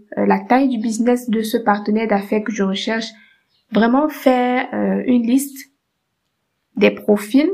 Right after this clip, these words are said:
pas forcément des noms, pas forcément les noms des personnes, mais vraiment les profils, euh, que vous aimeriez atteindre et que vous aimeriez avoir dans, dans votre réseau professionnel. La deuxième étape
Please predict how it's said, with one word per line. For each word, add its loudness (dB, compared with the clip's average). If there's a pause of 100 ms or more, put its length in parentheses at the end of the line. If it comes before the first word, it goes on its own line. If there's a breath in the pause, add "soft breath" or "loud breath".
pas 4
forcément -2 (260)
des 2
noms, 2 (280)
pas 0
forcément 0
les 0
noms 0
des -2
personnes, -4 (320 loud breath)
mais 4
vraiment 0
les -2
profils, -4 (280)
euh, -2
que -4
vous -2
aimeriez 0
atteindre 0
et -4
que -4
vous -2
aimeriez 0
avoir 0
dans, -4 (320 loud breath)
dans 4
votre -2
réseau -2
professionnel. -6 (1400 loud breath)
La 4
deuxième 2
étape 0